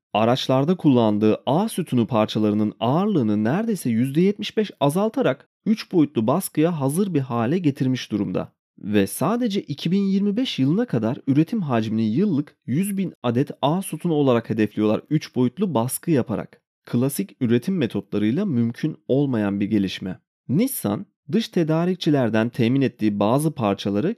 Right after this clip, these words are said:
kendi fabrikalarında üç boyutlu baskılamayla üreterek bu parçaların maliyetlerini iki yüz kat düşürmüş.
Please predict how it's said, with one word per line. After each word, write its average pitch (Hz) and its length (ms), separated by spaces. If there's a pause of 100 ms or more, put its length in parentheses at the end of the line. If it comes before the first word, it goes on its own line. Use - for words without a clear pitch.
kendi 202 340
fabrikalarında 110 880 (120)
üç 214 260
boyutlu 120 380
baskılamayla 160 800
üreterek 117 580 (220)
bu 151 100
parçaların 117 540
maliyetlerini 131 840 (140)
iki 135 280
yüz 202 220
kat - 300
düşürmüş. 98 520